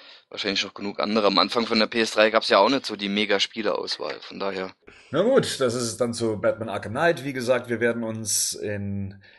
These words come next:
Speaker 2: den künftigen Folgen oder in einer der künftigen Folgen etwas ausgiebiger mit dem Thema Batman und Videospiele und natürlich Arkham Knight unterhalten.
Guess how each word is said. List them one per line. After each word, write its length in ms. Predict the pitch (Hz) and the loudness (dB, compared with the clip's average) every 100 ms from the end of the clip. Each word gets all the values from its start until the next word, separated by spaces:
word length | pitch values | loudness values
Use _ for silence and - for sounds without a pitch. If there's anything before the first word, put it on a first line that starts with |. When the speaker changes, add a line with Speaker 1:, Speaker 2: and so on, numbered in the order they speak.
| _ - | _ -8
Speaker 2:
den 240 | 107 98 98 | -6 -6 -2
künftigen 440 | 185 - 147 127 | -2 -2 -6 -6
Folgen 400 | - 123 123 113 | 0 2 2 0
oder 140 | 104 | -4
in 80 | 98 | -4
einer 160 | 101 110 | -6 -6
der 100 | 98 | -6
künftigen 440 | 117 104 101 92 | -6 -10 -12 -10
Folgen 320 | - 92 92 | -8 -8 -10
etwas 640 | - - - 113 104 - - | -8 -8 -4 -2 -2 -4 -2
ausgiebiger 680 | 120 147 - 120 113 110 107 | 0 0 0 -2 0 0 0
mit 220 | 104 101 | -2 -8
dem 160 | 98 | -8
Thema 400 | 98 107 101 95 | -6 -6 -4 -4
Batman 460 | 90 - 95 101 92 | -6 -6 -8 -8 -10
und 120 | 85 | -8
Videospiele 640 | 110 113 107 98 107 98 | -8 -6 -6 -8 -8 -8
und 160 | 85 85 | -8 -12
natürlich 400 | 87 95 87 - | -10 -8 -10 -12
Arkham 280 | 90 95 85 | -12 -12 -10
Knight 260 | 87 98 | -8 -8
unterhalten. 600 | 95 95 90 92 - 95 | -10 -12 -8 -10 -10 -14